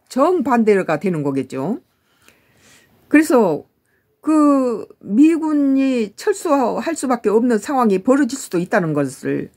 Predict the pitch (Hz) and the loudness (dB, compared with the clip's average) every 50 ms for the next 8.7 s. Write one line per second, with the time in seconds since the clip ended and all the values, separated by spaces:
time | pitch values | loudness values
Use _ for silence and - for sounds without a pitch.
0 | _ _ _ _ _ _ - - 220 214 226 226 202 233 185 - - 151 165 208 | _ _ _ _ _ _ 0 0 2 4 4 2 2 2 0 -2 -2 -4 -2 -2
1 | 202 190 175 160 151 151 143 123 - - _ _ _ _ _ _ _ _ _ _ | -2 -2 0 -2 -2 -2 -4 -6 -8 -10 _ _ _ _ _ _ _ _ _ _
2 | _ - 214 226 262 294 294 277 - 254 226 208 202 185 170 147 - 185 175 165 | _ 0 4 4 4 4 4 2 0 -2 0 0 0 -2 -4 -4 -6 -6 -4 -4
3 | 147 131 110 - - _ _ _ _ _ _ _ _ _ _ - 330 - - 254 | -6 -6 -8 -10 -14 _ _ _ _ _ _ _ _ _ _ -8 -4 0 2 2
4 | 226 214 185 185 180 165 160 160 160 160 151 147 - 240 - - _ _ _ _ | 4 4 2 2 0 -2 -2 -2 -4 -4 -6 -8 -8 -10 -12 -12 _ _ _ _
5 | _ _ - 202 277 262 254 226 202 190 175 143 107 78 67 71 - - _ _ | _ _ -4 -2 0 2 2 4 4 2 2 -2 -4 -8 -12 -16 -20 -20 _ _
6 | _ _ - 262 262 240 240 254 254 240 214 180 180 160 143 151 135 131 120 - | _ _ -6 -2 0 0 2 2 2 2 2 0 0 -2 -2 -4 -4 -4 -6 -8
7 | 131 - _ _ - 151 143 135 123 120 113 - 123 113 110 - - - - _ | -10 -10 _ _ -8 -6 -6 -4 -6 -8 -8 -8 -10 -10 -10 -10 -12 -16 -16 _
8 | - - 262 311 294 302 254 240 226 208 196 175 156 139 | 0 4 4 4 4 4 2 2 2 0 0 -2 -4 -6